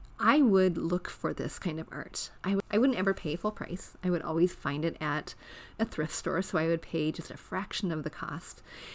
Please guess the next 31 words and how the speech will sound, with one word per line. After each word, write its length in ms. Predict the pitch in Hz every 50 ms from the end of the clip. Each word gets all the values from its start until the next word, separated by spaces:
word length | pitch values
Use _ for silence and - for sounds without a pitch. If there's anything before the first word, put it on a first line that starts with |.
| - - - -
And 160 | 220 208 208
that 140 | 220 269 -
would 140 | 359 269
be 120 | - 202 196
my 200 | 185 175 170 - -
inventory 840 | 196 233 262 285 262 185 160 175 - - 151 147 147 151 165 170
as 180 | - 165 170 -
I 80 | 165 180
staged 500 | - - - 143 135 156 - - - -
these 200 | 160 160 - -
homes. 540 | 185 196 190 156 - - - - - - - - - - - - - - - - - - - - - - - - - - - -
I 80 | 202
don't 180 | 214 247 294 285
need 140 | 254 240 -
to 100 | 196 185
tell 200 | - 190 190 180
you 340 | 180 170 165 165 165 190
that 160 | 180 190 - -
when 240 | 185 180 175 170
you 100 | 175 175
are 80 | 165 156
trying 320 | 160 - - 196 196 190 180
to 80 | 170
sell 280 | 147 - - 175 151 160
your 160 | 165 160 165
home, 480 | 156 - - 143 139 131 143 165 202 -
you're 260 | - 190 180 202 254
trying 380 | - - - 269 233 196 185 175
to 160 | - - 165
remove 520 | 165 165 170 170 170 175 175 180 190 175
your 360 | 180 185 165 170 175 180 -